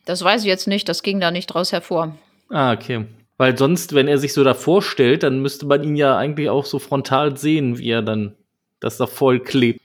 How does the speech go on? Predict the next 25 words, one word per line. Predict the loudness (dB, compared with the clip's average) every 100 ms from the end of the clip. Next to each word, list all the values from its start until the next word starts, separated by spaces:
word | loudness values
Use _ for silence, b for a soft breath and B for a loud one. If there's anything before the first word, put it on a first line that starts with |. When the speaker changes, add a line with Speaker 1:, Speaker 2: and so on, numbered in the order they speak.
| _
Speaker 1:
Vielleicht | -10 -2 0 -2 0
war | 2 4
er | 2
da | 4 4
ja | 4 4
so | 4 0
clever | -2 -2 0 2 2 2
und | -2 -2
hatte | 0 0
wenigstens, | 2 2 0 0 -2 -4 -2
weißt | -2 -2 -2
du, |
so | -4
seine | 0 0 0
Kapuze | -2 -4 -2 -4 -2 0 0
über | 0 0 2 4 4
oder | 4 0 0
eine | -2 -2 -2 -4 -4
Maske | -2 -2 0 0
auf | 2 2 0
oder | -6 -2 -2
irgendwie | -2 -6 -8
sowas. | -6 0 4 4
Speaker 2:
Ah, | 4
okay. | 0 -2 -2